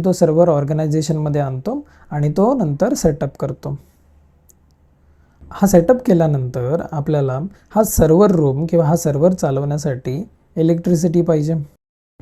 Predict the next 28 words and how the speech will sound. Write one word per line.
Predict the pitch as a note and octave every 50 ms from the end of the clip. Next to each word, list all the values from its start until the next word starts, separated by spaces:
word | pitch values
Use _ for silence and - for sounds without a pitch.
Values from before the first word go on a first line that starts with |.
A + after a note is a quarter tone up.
| - F#3
या | F#3
इलेक्ट्रिसिटीसोबत | E3 F3+ F#3+ A3+ A#3+ - - D4+ C4+ A#3 A#3+ G3+ A#3+ A3+ G3+ - F3 D3 C#3 D3+ C#3 C3+ D3 D#3+ -
आपल्याला | D3 C#3+ C#3 E3 D#3+ E3 E3+ E3 E3+ F3+
तो | F3 D#3+
रूम | D3+ D#3 F3+ F3 D#3 C#3+ D3+ E3+ E3+
कूल | - G3 G3 G3+ G#3 G3
पण | G3+ G#3 G3 F#3
ठेवावा | E3+ E3+ D#3 D#3+ D#3+ D#3+ E3
लागणार. | D#3+ D3+ C#3+ C#3+ C#3+ C#3+ D3+ F3 F3+ _ _ - - _ _ _ -
कारण | F3+ F3 F#3+ G3 G3+
का? | G3 F3 D3 D3 D3 D3+ D#3
कारण | D#3 E3 D#3+ E3 E3 E3+ F3 F#3 - _ _ _ - F#3
usually | G3 A#3 B3 A#3+ C#4 C#4 C4 F#3+ D#3+ D#3+ E3+
सर्व्हर्स | E3+ - E3+ E3 E3+ F3+ F3+ -
खूप | - - A3 B3 G3+ F#3
हीटअप | C#3 F3+ E3 D3 - F3 -
होतात | D#3 C3+ C3+ C#3+ C#3 F3 B3+ - - - - - -
आणि | E3 D#3+ E3+ F3
त्याच्यासाठी | E3+ E3+ D#3+ F#3 F#3+ F#3 F#3+ D#3+ C#3 C#3+ D#3+ G3+
आपल्याला | B2 - D3 C#3 D3+ C#3+ C#3+ D#3 G3 C#4 E4 E4 - _ _ _ _ _ _ -
तो | G3 G3+ A#3 A3+
सर्व्हर | - F#3+ F3 D#3+ D#3+ D#3+ D3+
रूम | D3 D#3 E3+ F3+ F3
कूल | - G3 G#3 G#3+ G#3
ठेवणं | F3+ D#3+ D3+ D3 D3 E3+ F#3+
भागच | D#3+ D#3 C#3 C3+ C#3 B2+ - -
आहे. | - - - - -
आणि | D#3 E3+ F#3 F#3